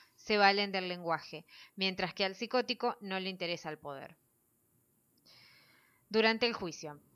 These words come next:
Javier quiso dar sus últimas palabras antes de que finalice este juicio y dijo no estar loco, que él sabía perfectamente lo que hacía, <laughs> o sea,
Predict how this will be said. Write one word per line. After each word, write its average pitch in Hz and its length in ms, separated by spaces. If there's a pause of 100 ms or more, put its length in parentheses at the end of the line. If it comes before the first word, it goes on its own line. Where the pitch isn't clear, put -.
(220)
Javier 269 460
quiso 240 260
dar 233 180
sus 226 180
últimas 226 340
palabras 262 500
antes 214 260
de 190 80
que 180 80
finalice 196 540
este 214 160
juicio 254 560
y 226 140
dijo 240 340
no 240 100
estar 220 320
loco, 196 480
que 202 140
él 220 100
sabía 220 340
perfectamente 208 600
lo 180 140
que 165 80
hacía, 208 360
<laughs> - 40
o 190 40
sea, - 1080